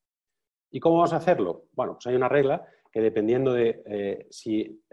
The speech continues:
eh, hay apoyo en todos los cuadrantes, solo en uno, o solo en dos, o solo en tres, pues tendremos que aumentar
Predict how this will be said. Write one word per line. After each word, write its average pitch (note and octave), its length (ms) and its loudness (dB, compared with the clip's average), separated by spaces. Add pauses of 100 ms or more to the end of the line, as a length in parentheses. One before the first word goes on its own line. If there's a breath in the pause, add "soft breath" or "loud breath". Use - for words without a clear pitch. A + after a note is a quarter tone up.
eh, F#2+ 380 -8
hay F#2+ 180 -2
apoyo A2+ 300 0
en F2+ 160 -8
todos A#2+ 200 2
los A#2+ 160 -4
cuadrantes, A#2 680 -2
solo A2 300 -4
en A2+ 80 0
uno, F#2+ 280 -2
o F2 40 -16
solo G#2+ 220 -6
en G#2+ 80 -4
dos, A2 220 -2
o - 40 -20
solo G2+ 160 -4
en A2 80 -6
tres, D3+ 240 0
pues - 220 -6
tendremos A2+ 380 -2
que D3 340 -2 (380 loud breath)
aumentar A#2 680 0